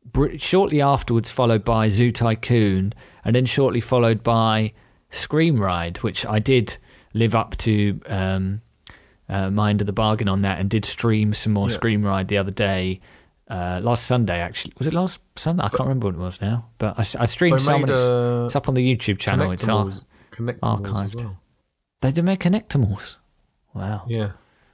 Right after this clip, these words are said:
Speaker 1: Um, yeah, I'm
Speaker 2: Um,
Speaker 1: glad they're off that stuff now and are back making, uh,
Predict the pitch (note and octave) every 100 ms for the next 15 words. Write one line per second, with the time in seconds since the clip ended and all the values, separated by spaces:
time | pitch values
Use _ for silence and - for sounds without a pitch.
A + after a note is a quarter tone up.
0 | _ _ _ _ _ _ - A2+ A2+ A2
1 | - _ - G#2+ G2+ F#2+ D3+ D#3 B2 A#2+
2 | A#2+ - G2 - F#2+ F#2 - F2 E2+ F2
3 | F#2 F#2+ - G#2+ F#2 F#2 F#2+ F2+ F2 E2+
4 | E2 F#2